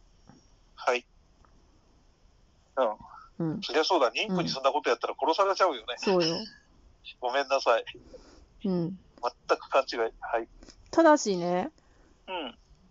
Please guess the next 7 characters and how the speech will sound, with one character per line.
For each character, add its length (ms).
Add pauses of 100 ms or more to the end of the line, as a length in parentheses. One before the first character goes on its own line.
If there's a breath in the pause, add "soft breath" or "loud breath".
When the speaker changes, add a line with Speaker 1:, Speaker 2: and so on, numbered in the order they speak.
(180)
Speaker 2:
あ 200
の、 720 (240)
解 220
雇 100
予 120
告 240
が 160